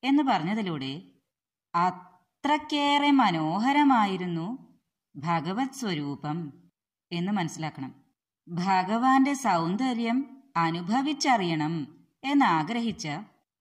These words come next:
ഗോപികമാർക്ക് മുൻപിൽ മദനമോഹനമൂർത്തിയായി നിൽക്കുന്ന ശ്യാമസുന്ദരനെ ശരണം പ്രാപിച്ചാൽ മാത്രമേ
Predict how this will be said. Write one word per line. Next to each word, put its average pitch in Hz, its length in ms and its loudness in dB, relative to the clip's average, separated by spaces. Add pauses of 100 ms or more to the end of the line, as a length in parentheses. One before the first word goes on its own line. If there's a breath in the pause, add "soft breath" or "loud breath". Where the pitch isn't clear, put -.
(220)
ഗോപികമാർക്ക് 262 1000 0
മുൻപിൽ 170 580 0 (580)
മദനമോഹനമൂർത്തിയായി 262 2250 4 (540)
നിൽക്കുന്ന 247 600 2
ശ്യാമസുന്ദരനെ 233 1500 0 (240)
ശരണം 185 520 0
പ്രാപിച്ചാൽ 269 680 2
മാത്രമേ 185 720 -2